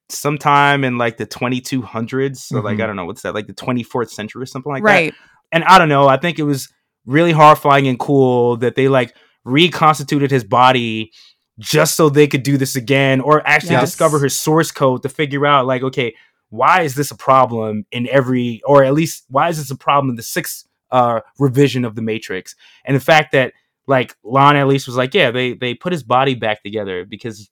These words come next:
Speaker 1: we live in, like, the twenty-fourth century. We can do that shit.
Speaker 2: Yeah.
Speaker 3: Yes.
Speaker 1: We're indistinguishable from magic." I thought that was pretty cool, man. That
Speaker 3: So
Speaker 1: was pretty
Speaker 3: cool.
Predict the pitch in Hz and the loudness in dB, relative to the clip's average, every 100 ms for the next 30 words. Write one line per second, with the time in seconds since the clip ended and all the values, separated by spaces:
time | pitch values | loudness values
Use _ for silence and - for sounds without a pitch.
0 | - 117 117 135 123 117 113 110 - 135 | -14 -10 -6 -6 -6 -8 -8 -10 -10 -8
1 | 120 123 110 - 117 107 101 107 104 98 | -6 -6 -6 -8 -10 -10 -14 -14 -14 -14
2 | 107 - - 80 - _ 120 123 262 185 | -12 -14 -14 -18 -18 _ -8 -2 2 2
3 | 123 - 156 139 - 151 139 131 127 127 | 0 -4 -2 -2 -2 -2 0 -4 -6 -6
4 | 117 113 113 107 101 139 156 135 104 98 | -4 -4 -4 -6 -6 -2 0 0 0 -4
5 | - 95 - - 50 - _ - 311 330 | -10 -12 -12 -18 -18 -20 _ -8 2 2
6 | 349 330 392 370 202 156 | 2 -2 0 2 2 0